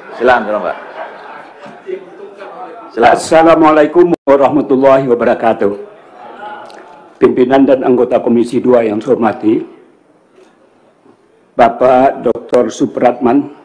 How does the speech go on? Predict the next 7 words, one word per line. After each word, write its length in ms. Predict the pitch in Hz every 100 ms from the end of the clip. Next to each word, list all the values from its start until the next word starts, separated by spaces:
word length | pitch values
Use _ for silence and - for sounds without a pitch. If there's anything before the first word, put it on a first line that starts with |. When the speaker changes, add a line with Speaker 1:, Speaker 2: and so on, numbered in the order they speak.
| _ _ _
Speaker 2:
Andi 240 | - 113 110
Aga, 480 | 113 110 117 123 - - _ - _ -
atas 720 | 120 117 - - 135 139 - - -
S 240 | 127 123
H 400 | - 131 123 - 120
M 160 | 113 113
H, 320 | 104 117